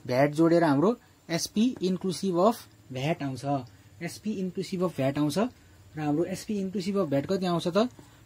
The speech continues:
पन्ध्र हजार दुई सय अट्ठाइस रुपियाँ चाहिँ हाम्रो आउँछ। यो plus यो गरेर हाम्रो पन्ध्र हजार दुई सय अट्ठाइस रुपियाँ आउँछ। र हाम्रो यो निकाल्न बाँकी छ हाम्रो भ्याट payable at last stage। त्यो भनेको के हो त?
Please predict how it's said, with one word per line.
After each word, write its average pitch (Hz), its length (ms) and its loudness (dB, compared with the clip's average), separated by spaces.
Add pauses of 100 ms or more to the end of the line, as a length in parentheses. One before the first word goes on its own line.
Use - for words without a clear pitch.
पन्ध्र 190 240 -2
हजार 175 480 2 (520)
दुई 160 200 4
सय 175 360 4 (880)
अट्ठाइस 175 380 2
रुपियाँ 156 260 2
चाहिँ 196 200 0
हाम्रो 156 360 2 (400)
आउँछ। 151 220 0
यो 147 260 4
plus 170 300 0
यो 151 100 2
गरेर 147 200 0
हाम्रो 160 280 0 (480)
पन्ध्र 185 220 -2
हजार 156 260 0
दुई 151 140 -2
सय 147 180 -10
अट्ठाइस 147 240 -4
रुपियाँ 147 240 0
आउँछ। 151 160 0 (540)
र 170 40 0
हाम्रो 165 320 6
यो 196 220 8
निकाल्न 180 400 4
बाँकी 156 200 2
छ 151 80 -8
हाम्रो 143 200 0
भ्याट 127 220 0 (100)
payable 160 320 6
at 147 80 0
last 160 400 2
stage। 202 400 0 (280)
त्यो 196 100 2
भनेको 147 300 4
के 190 60 2
हो 151 100 4
त? 202 200 0